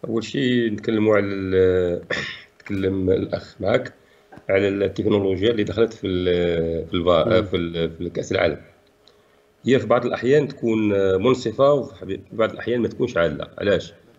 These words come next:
Speaker 1: لما نشوف ضربة الجزاء اللي أعلنت على البرتغال، وكانت ضربة الجزاء يعني، آه، قاسية، ما كانتش موجودة بالنسبة للبرتغال. ولما نشوف اليوم ضربة الجزاء اللي لم تعلن على المنتخب القطري،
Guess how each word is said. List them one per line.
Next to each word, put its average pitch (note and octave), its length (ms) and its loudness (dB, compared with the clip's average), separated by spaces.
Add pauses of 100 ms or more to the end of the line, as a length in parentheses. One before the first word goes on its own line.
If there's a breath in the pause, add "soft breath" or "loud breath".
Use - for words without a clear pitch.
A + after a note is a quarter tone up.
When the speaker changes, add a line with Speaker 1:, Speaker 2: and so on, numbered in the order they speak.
(280)
Speaker 1:
لما G2+ 200 2
نشوف G#2 280 0
ضربة G2+ 320 0
الجزاء G2+ 340 0
اللي F#2+ 160 0
أعلنت F#2 320 0
على F2 320 2
البرتغال، E2+ 1000 -2 (680)
وكانت F#2+ 400 0
ضربة F#2 180 -4
الجزاء F2+ 400 0
يعني، F2 520 0
آه، E2 220 0
قاسية، F2+ 600 0 (360)
ما F2+ 100 -10
كانتش G#2+ 280 0
موجودة E2+ 480 -2 (120)
بالنسبة E2 340 -8
للبرتغال. E2 640 -2 (400 loud breath)
ولما F#2+ 240 2
نشوف A2+ 280 -2
اليوم F#2+ 460 2 (220)
ضربة F#2 240 -4
الجزاء F#2 360 0
اللي F#2 220 -2
لم G#2+ 180 2
تعلن F2 340 2
على E2 480 -2
المنتخب E2 520 -2
القطري، E2+ 500 -2